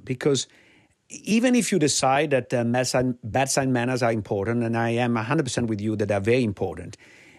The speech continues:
it's much harder to select on your bedside manners than it is on, uh,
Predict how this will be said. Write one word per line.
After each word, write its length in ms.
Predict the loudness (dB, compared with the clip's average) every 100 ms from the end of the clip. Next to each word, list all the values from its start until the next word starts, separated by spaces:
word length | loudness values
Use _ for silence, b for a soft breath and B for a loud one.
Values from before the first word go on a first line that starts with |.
| B
it's 180 | 0 2
much 480 | 0 0 -2 -6 -6 _ _
harder 600 | -16 -6 0 2 4 2
to 160 | 2 0
select 560 | 0 0 0 -2 -4
on 80 | -2
your 140 | 0 0
bedside 440 | 2 0 0 0
manners 400 | 0 -2 -2 -4
than 160 | 0 -2
it 180 | 0
is 340 | 2 2 2 -2 b b b -2
on, 480 | 0 0 0 -2
uh, 260 | -2 -2